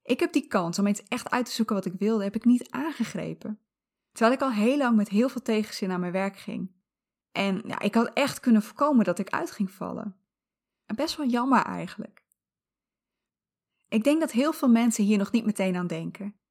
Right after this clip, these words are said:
Niet als het gaat om loopbaan, maar ook niet bij andere vragen en uitdagingen waar je tegenaan loopt.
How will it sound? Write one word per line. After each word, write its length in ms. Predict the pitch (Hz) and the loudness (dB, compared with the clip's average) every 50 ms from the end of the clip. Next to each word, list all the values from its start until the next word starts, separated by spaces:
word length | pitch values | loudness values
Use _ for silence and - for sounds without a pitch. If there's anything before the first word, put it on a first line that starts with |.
| _ _ _ _ _ _ | _ _ _ _ _ _
Niet 220 | - 226 240 247 220 | 4 4 4 4 4
als 120 | 247 233 | -2 -2
het 120 | 240 226 | -4 -4
gaat 220 | - 226 220 214 214 | -2 -2 -2 0 0
om 120 | 196 190 | 0 0
loopbaan, 520 | 190 185 196 233 254 247 233 226 247 247 220 | 2 2 0 0 -2 -2 -4 -4 -2 0 0
maar 120 | 220 - - | 0 0 2
ook 200 | 233 294 320 339 | 0 0 2 2
niet 160 | 320 294 277 | -2 -4 -2
bij 140 | 262 - - | -4 -8 -6
andere 360 | - 233 277 311 294 262 240 | -4 -4 -2 -2 -2 -2 -4
vragen 480 | - - - 220 214 214 214 - - - | -4 -4 -4 -2 -2 -2 -4 -6 -6 -8
en 180 | 180 185 - | -8 -6 -4
uitdagingen 640 | 180 196 214 220 208 196 190 190 196 - 190 185 175 | -2 0 0 0 2 0 -2 -2 -4 -6 -6 -6 -4
waar 140 | 180 175 180 | -4 -2 -2
je 80 | 180 | -4
tegenaan 540 | 175 - 156 175 - - - 180 180 180 170 | -4 -4 -8 -8 -8 -8 -8 -6 -6 -4 -6
loopt. 440 | - - - 208 _ - - _ | -8 -10 -12 -14 _ -20 -20 _